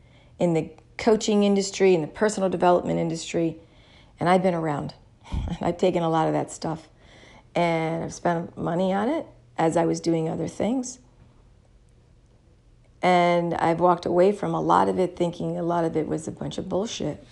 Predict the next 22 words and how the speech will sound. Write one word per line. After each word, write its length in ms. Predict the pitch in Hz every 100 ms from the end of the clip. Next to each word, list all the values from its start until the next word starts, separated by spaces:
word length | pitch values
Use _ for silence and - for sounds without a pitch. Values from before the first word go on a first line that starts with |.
| - - - - - - - - _ - _ - - - - - - -
And 160 | 175
the 120 | 175 -
only 220 | 190 208
person 640 | 208 190 180 170 165 - - -
benefiting 1040 | 170 143 202 196 185 - 170 160 156 170 185 - - - _ - - - -
from 520 | - - 190 175 165 170 -
what 180 | 170 165
I 200 | 165 175
just 400 | 165 175 175 -
spent 320 | - 180 -
money 380 | 180 185 175 151
on 320 | 151 160 -
was 140 | 165
the 100 | 170
person 580 | - 180 175 170 156 156
that 340 | 160 160 - -
I 160 | 160
just 440 | 160 160 165 - -
gave 240 | 165 160
my 120 | 160
money 280 | 156 170 190
to. 280 | 160 151 160